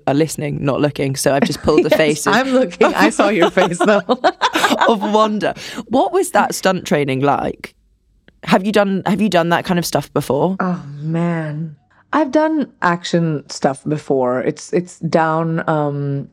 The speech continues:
Speaker 2: you know, it's, it's something I'm familiar with. It's something I'm comfortable with. When I first started doing action, like, fifteen years ago or whatever,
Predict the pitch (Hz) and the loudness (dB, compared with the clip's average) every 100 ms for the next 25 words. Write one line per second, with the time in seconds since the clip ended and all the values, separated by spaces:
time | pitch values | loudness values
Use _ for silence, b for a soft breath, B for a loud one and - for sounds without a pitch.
0 | - 180 196 175 233 202 233 220 226 185 | -2 0 0 0 -2 0 0 2 0 0
1 | 180 160 160 151 151 147 151 151 147 156 | 0 0 0 0 0 -2 -2 -4 -2 -4
2 | 139 175 165 - 165 160 151 156 151 151 | -2 -2 -2 -2 0 0 2 0 0 0
3 | 151 147 147 160 156 156 151 147 156 151 | -2 -4 -2 -2 -2 -2 -2 -2 -2 -2
4 | 143 - 147 147 135 151 - 147 143 147 | -4 -6 -6 -4 -2 -4 -2 -4 -2 -2
5 | 147 147 143 143 139 143 143 143 | -2 -2 -2 0 0 -2 -2 -4